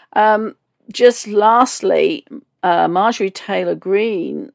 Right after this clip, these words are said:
tweeted, "If the fake January sixth committee can subpoena innocent people's cell phone data and bank records, then Jeffrey Epstein's whole network should be publicized."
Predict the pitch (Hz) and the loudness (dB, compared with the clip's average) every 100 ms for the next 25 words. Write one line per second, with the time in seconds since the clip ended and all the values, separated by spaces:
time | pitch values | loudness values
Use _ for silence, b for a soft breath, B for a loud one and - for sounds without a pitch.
0 | - - 202 247 - 156 156 170 - - | -14 -6 -4 -4 -8 -4 -4 -6 -12 -10
1 | 208 226 233 - 202 196 175 160 - - | -4 -2 -4 -8 -8 -4 -6 -6 -8 -10
2 | - - 170 220 - 156 - 165 - 180 | -12 -16 -12 -12 -10 -12 -12 -12 -12 -14
3 | - 214 233 - 190 190 190 185 - - | -12 -10 -8 -8 -10 -10 -10 -12 -12 -12
4 | 190 - 175 - - 220 214 - 156 156 | -12 -10 -12 -8 -6 -6 -6 -8 -8 -6
5 | 151 143 135 - 117 b b b b b | -4 -4 -6 -10 -10 b b b b b
6 | - 170 170 - 233 - 151 147 - 143 | -8 -8 -2 0 0 -4 -8 -10 -8 -6
7 | 160 - - 175 170 202 214 - - 190 | -6 -8 -4 -2 -2 -2 -4 -2 -4 -2
8 | - - - 170 165 - 190 180 170 190 | -4 -8 -10 -10 -10 -8 -6 -4 -4 -4
9 | 226 - - 151 - - - - 185 180 | -6 -8 -12 -8 -8 -10 -12 -12 -12 -14
10 | - - 196 143 - - - 113 - - | -10 -8 -6 -8 -10 -12 -14 -16 -20 -20